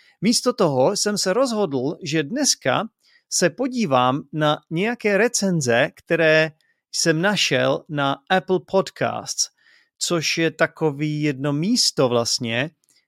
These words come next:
jedno z hlavních míst, kde posluchači můžou poslouchat podcasty a kde taky nějací lidé můžou mě najít jako Zdeňka, jako můj podcast přímo.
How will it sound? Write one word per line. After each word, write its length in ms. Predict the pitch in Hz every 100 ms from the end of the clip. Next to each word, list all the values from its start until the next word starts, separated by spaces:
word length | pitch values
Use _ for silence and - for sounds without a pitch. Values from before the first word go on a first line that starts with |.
| _
jedno 300 | 151 151 156
z 60 | 131
hlavních 440 | 135 233 247 233
míst, 320 | 175 156 165 -
kde 380 | 135 139 139 139
posluchači 640 | 170 - 185 175 - 160
můžou 500 | 147 135 135 135 135 - _ _ _
poslouchat 440 | 139 147 147 135
podcasty 840 | 160 156 135 117 110 - 123 151 _ _ _ _
a 100 | 139
kde 300 | 127 123 135
taky 720 | 139 135 - 139 131 131 127 _ _ _
nějací 640 | - 135 135 131 - 135 127
lidé 420 | 170 156 123 139
můžou 360 | 147 139 143 135
mě 400 | 139 160 170 185
najít 480 | 165 170 123 135 147
jako 400 | 131 - 135 135
Zdeňka, 580 | 113 160 143 120 120 185 _ - _
jako 400 | 127 - 135 127
můj 160 | 143
podcast 600 | 143 214 - 135 113 -
přímo. 420 | - 131 110 113